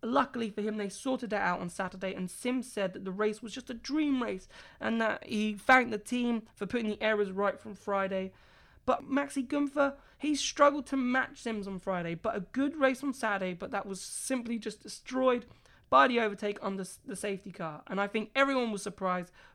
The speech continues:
by how long the penalty took to, to just happen, because it was obvious on the T V screens that he'd overtaken under the safety car.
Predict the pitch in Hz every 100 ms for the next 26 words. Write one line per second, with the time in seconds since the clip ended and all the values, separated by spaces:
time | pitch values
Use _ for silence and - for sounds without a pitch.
0 | _ - 190 185 175 226 240 269 269 -
1 | 247 247 214 247 - - 240 220 233 -
2 | - 247 240 269 - 277 - 190 - -
3 | - 202 247 240 226 240 262 175 170 190
4 | 185 185 190 175 170 - 185 180 180 190
5 | - 196 196 196 190 185 180 185 175 185
6 | 190 185 -